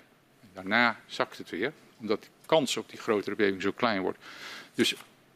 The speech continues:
tenzij die workshop tot de conclusie komt van, nou, weet je, dat wordt minder dan vier en een half,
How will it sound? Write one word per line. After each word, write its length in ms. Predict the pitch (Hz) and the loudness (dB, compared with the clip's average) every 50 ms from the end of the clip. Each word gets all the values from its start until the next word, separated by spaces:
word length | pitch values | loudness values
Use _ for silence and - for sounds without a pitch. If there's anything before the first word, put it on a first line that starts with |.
| _ _ _ _ _ _ _ | _ _ _ _ _ _ _
tenzij 520 | - 175 175 170 156 120 135 131 123 117 110 | 2 2 2 2 2 4 4 4 6 6 4
die 120 | 107 107 101 | 4 6 8
workshop 460 | 117 135 123 - - - 104 - - | 8 8 8 8 6 4 2 2 2
tot 120 | - 104 | -2 -2
de 60 | - | -2
conclusie 400 | - - 107 - - - - - | -4 -10 -4 0 0 0 0 0
komt 300 | - - 107 98 98 - | -2 0 -2 -2 -2 -4
van, 120 | - - 104 | -8 -4 0
nou, 240 | 101 101 101 92 92 92 87 | 2 4 2 2 0 -2 -4
weet 220 | 101 104 92 - | -4 -4 -4 -6
je, 140 | - - 98 - | -8 -10 -10 -10
dat 120 | - - - - - - | -12 -16 -16 -18 -12 -8
wordt 200 | - 104 - - - | -6 -6 -6 -8 -8
minder 360 | - 92 110 123 123 104 95 | -2 4 4 6 6 4 2
dan 120 | 95 92 | -2 -4
vier 200 | - - 117 104 | -4 -2 0 0
en 60 | 98 98 | 0 0
een 60 | 95 92 | 0 4
half, 360 | 101 123 160 202 - - | 6 6 6 6 4 -2